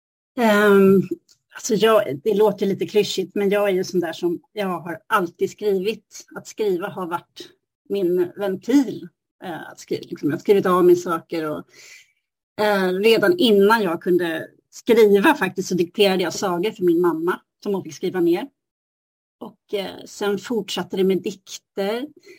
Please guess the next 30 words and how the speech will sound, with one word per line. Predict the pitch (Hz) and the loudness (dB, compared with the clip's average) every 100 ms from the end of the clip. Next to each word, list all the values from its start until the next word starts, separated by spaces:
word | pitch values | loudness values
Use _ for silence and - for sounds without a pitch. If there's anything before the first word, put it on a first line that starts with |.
| _ | _
Jag | - | -4
har | 202 | -2
en | 190 | 0
diktbok | 202 - _ - 208 240 - | -2 -6 _ -6 -2 -2 -6
från | - 185 | -4 0
när | 190 | 2
jag | 170 | 0
är | 151 | -4
åtta | - - - 147 | -12 -12 -8 -6
år | 202 320 | -4 -4
som | - | -4
liksom | 220 - | -8 -8
är | 170 | -10
full | - 247 247 240 | -10 -8 -6 -4
med | 180 | -4
dikter. | 175 - - 185 _ _ _ _ _ _ _ - | -4 -10 -14 -16 _ _ _ _ _ _ _ -10
Ehm, | 196 185 180 175 165 156 143 - _ _ _ _ | -6 0 0 0 -2 -8 -14 -20 _ _ _ _
mina | 208 180 | 0 0
för-, | 180 196 - - | 0 -8 -14 -8
mina | 202 190 | -2 -2
föräldrar | 180 196 185 185 | -2 -4 -4 -4
skilde | - 202 175 170 208 | -4 -2 -2 -4 -8
sig | - 202 | -8 -4
när | 185 175 | -2 -2
jag | |
var | 170 | -6
åtta | - - | -14 -10
år, | 170 190 | -10 -10
så | 214 | -12
att, | 185 | -12